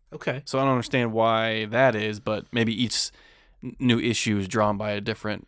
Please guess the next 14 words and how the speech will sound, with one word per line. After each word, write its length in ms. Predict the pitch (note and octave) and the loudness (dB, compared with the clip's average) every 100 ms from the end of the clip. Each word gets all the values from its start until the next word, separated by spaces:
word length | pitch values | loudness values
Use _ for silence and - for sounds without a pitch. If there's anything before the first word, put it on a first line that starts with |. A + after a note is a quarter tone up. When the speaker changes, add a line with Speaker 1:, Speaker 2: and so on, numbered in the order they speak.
| - | -6
Speaker 2:
artist. 500 | F2+ D#2+ - - - - | -6 -6 -12 -14 -14 -8
Speaker 1:
It'd 120 | D3+ | -2
be 140 | F3 - | -2 -2
cool 420 | - G3 G3 E3 | -4 2 4 4
if 140 | C3+ | 0
it 140 | D3 C3+ | -4 -4
was, 220 | C#3+ C3 | -4 0
like, 320 | C3+ B2+ - _ | 0 0 -4 _
throughout 480 | - D#3+ C#3 B2+ B2 | -10 -2 0 0 -4
the 160 | A#2+ - | -8 -6
era. 400 | C3 A#2+ F2 - _ _ _ _ _ | -6 -6 -10 -16 _ _ _ _ _
Speaker 2:
Mm-hmm. 140 | B2+ A2 | -4 2
Speaker 1:
Because, 320 | A2 E3+ D3 | 4 4 0
like, 220 | D3+ C3+ | -2 -4